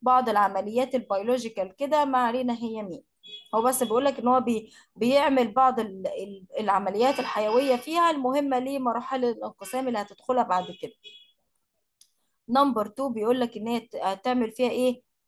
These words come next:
د-، duplicating، duplicating the amount of genetic material، بمعنى duplicating معناه ان هو هيعمل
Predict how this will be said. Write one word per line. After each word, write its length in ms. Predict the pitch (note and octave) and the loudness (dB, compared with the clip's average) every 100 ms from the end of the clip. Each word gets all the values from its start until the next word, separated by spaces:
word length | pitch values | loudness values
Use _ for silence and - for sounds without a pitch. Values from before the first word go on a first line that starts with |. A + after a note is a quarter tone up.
| - | -18
د-، 400 | G3+ F#3+ G#3+ - - G#3+ | -8 -4 -4 -6 -4 0
duplicating، 1300 | A#3 - A#3 A3+ C#4 D4 D4+ D4+ - D4+ D4+ D4 D#4+ E4+ _ _ - | 0 -2 -6 -6 -4 -2 -2 -4 -4 -2 0 0 -2 -4 _ _ -12
duplicating 840 | F#3 - G3+ G#3 - D4 - C#4 A3+ | -12 -10 -14 -12 -6 -6 -2 -4 -2
the 80 | G#3 | -2
amount 440 | G3 A3 B3 B3+ - | -2 2 2 2 -2
of 140 | G#3+ F#3+ | -8 -8
genetic 380 | G3+ A#3 C4+ C4 B3 | -2 -2 -2 -4 -4
material، 440 | A#3+ B3 G#3 F3+ F3 F3+ | 0 0 0 -2 -4 -8
بمعنى 560 | G3 A#3 A#3+ A#3 A3+ - _ _ _ _ G#3+ | 0 2 4 2 0 -2 _ _ _ _ -4
duplicating 600 | G#3 A3+ A3+ D#4 D#4 B3 | -2 -8 -4 -6 -4 0
معناه 300 | A#3 G#3 B3+ | 0 2 0
ان 100 | B3 | 0
هو 200 | C#4 C#4 | 2 2
هيعمل 580 | A#3+ C4+ C4+ C#4+ C4+ | 2 0 0 0 -4